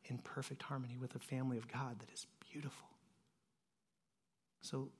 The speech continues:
so my encouragement would be don't lose hope. The band's gonna come up and we're gonna sing. Um, I wanna, I wanna challenge, plead, beg, ask, uh,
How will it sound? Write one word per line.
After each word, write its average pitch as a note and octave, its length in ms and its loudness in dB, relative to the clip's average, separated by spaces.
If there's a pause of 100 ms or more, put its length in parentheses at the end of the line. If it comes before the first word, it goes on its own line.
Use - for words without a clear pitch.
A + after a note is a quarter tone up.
(120)
so - 140 -6
my C#3+ 140 2
encouragement D#3+ 460 4
would C3+ 80 -2
be C#3 80 2
don't D3 200 2
lose C#3+ 120 2
hope. D#3 240 -2 (880)
The - 160 4
band's D#3 180 6
gonna D3+ 140 6
come D3 160 2
up D3 120 0 (200)
and C#3 100 2
we're C#3+ 60 4
gonna C#3 100 4
sing. D3 380 2 (1040)
Um, D3 260 -2 (2500)
I E3 40 10
wanna, F#3+ 220 12 (160)
I D#3+ 60 6
wanna E3+ 160 10
challenge, E3+ 680 10
plead, D#3+ 520 4
beg, D3+ 340 6 (560)
ask, D3 360 2 (1900)
uh, C#3 60 -2